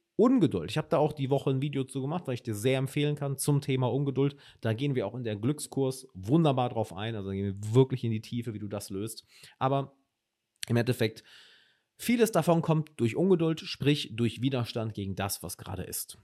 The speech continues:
Und damit ruinierst du im Moment dein eigenes Glück. Denn hier ist ein wildes Konzept, was ich dir mitgeben möchte.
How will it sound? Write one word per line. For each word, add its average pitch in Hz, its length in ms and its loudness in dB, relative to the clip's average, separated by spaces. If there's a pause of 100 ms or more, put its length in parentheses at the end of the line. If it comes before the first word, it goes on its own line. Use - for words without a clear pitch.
(100)
Und 113 160 4
damit 156 280 6
ruinierst 131 540 4
du 127 80 -2
im 156 200 2
Moment 139 440 2
dein 120 140 0
eigenes 113 400 -2
Glück. 147 240 4
Denn 107 140 0
hier 214 160 2
ist - 180 0
ein 120 160 2
wildes 143 320 6
Konzept, 110 420 -2
was 98 80 0
ich 90 60 -8
dir 95 80 -6
mitgeben 87 340 -8
möchte. 73 320 -14